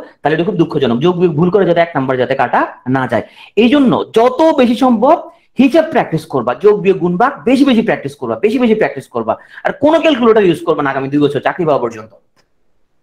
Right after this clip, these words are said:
তাইলে এটা হচ্ছে বর্গ, তাই না? তাহলে এইদিকে দশ পার্সেন্ট কমছে, এইদিকে দশ পার্সেন্টটা কমছে। সূত্রটা আমরা জানি, পি জানি, কিউ জানি, তারপরে পি কিউ ভাগ একশো।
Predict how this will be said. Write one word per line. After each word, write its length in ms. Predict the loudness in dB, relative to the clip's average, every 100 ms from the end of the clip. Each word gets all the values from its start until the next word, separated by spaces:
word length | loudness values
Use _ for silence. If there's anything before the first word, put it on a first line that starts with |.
| _
তাইলে 240 | -2 0 -2 -2 -6 -18 -20 _ -4
এটা 140 | 0 0
হচ্ছে 180 | 0 -2 0
বর্গ, 220 | 2 0 -2 -2
তাই 100 | -2
না? 60 | -2 -4 -16 _ _ _ _ _
তাহলে 160 | -4 -2
এইদিকে 260 | 0 2 2 2
দশ 80 | 2
পার্সেন্ট 240 | -2 -2 0
কমছে, 280 | 0 2 0 0 0
এইদিকে 220 | 2 2 2
দশ 80 | 0 -2
পার্সেন্টটা 380 | -4 -2 0 0 -2 -16 _ _ -2
কমছে। 340 | -2 -4 -12 -14 -18 -6
সূত্রটা 320 | -2 2 2 2
আমরা 120 | 2 0
জানি, 200 | 0 0 -4 -6 -2
পি 100 | 0 2
জানি, 220 | 0 -2 -4 -6 -10
কিউ 160 | -2 0 2 2
জানি, 280 | 0 -2 -4 -2
তারপরে 320 | -4 -2 -4 -4 -2
পি 80 | -4 -2
কিউ 140 | -4 -2
ভাগ 140 | -2 0 -2
একশো। 240 | -2 -10